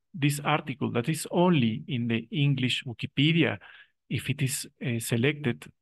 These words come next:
it would, goes up to the top positions, then it will be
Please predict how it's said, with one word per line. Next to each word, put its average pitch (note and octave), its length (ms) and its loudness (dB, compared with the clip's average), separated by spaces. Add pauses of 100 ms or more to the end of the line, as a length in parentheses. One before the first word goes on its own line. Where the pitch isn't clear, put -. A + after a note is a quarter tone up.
it C#3+ 160 -10
would, - 160 -6 (140)
goes B2 260 4
up B2+ 160 0
to C3+ 100 2
the A2+ 120 4
top D#3+ 340 4 (1080)
positions, F3+ 680 2 (280)
then C3 400 0
it B2 160 -4
will B2+ 160 0
be B2+ 220 2